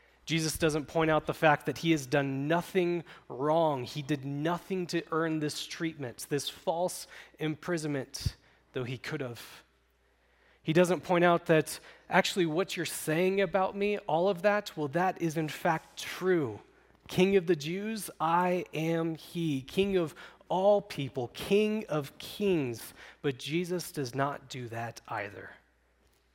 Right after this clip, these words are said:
He waits. And we all wait for the day when every knee will bow, every tongue will confess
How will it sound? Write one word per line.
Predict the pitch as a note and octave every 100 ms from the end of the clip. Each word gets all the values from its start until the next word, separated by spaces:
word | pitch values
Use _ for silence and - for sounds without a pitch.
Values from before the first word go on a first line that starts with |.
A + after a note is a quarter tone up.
| _ _ _ _ _ _ -
He | C3
waits. | A#2 A#2 A2+ A2 - - - - _ _ _ _ _ _ _ _ _ _ _ _ _ -
And | B2 B2
we | C#3+
all | D#3+ D#3+ D3+
wait | C3+ C#3 -
for | - B2+
the | B2
day | - B2 C3+ C3+
when | C3+ A#2+ A#2+ -
every | D3 C#3+ C#3 C#3+ C#3 C#3 - -
knee | B2 B2 C#3 D3 D3
will | D3 A#2+ A2+ A2 -
bow, | C3 C3+ B2 G#2+ G#2+ - - _ _ _ _ _ _ -
every | C#3 D3 C3+ D3 C#3+ C#3 -
tongue | - D3 D3 D#3 D3
will | C3 B2+
confess | - A#2 A#2 - - C#3+ C3+ - -